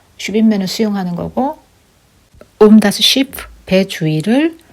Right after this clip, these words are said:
herum, 크게 빙글빙글 산발적으로 돌고 있는 거죠. 어, um das Schiff herum. Die Haie schwimmen um das Schiff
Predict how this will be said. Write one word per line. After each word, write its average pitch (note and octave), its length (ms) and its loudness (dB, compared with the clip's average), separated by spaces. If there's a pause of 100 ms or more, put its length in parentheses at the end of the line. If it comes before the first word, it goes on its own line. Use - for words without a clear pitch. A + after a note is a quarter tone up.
(160)
herum, G3 460 2 (220)
크게 C4+ 440 -2
빙글빙글 F3+ 800 0 (240)
산발적으로 A3 600 -2
돌고 E3 600 -6
있는 D#3 280 -4
거죠. F#3 360 -4 (460)
어, F3 100 -12 (100)
um F3+ 140 -4
das D3+ 160 -6
Schiff G#3 400 -4
herum. A3 380 -4 (1120)
Die G3+ 200 0 (160)
Haie G3+ 460 0
schwimmen F#3+ 680 0 (1080)
um F#3+ 280 2
das F3 260 -6
Schiff - 380 -4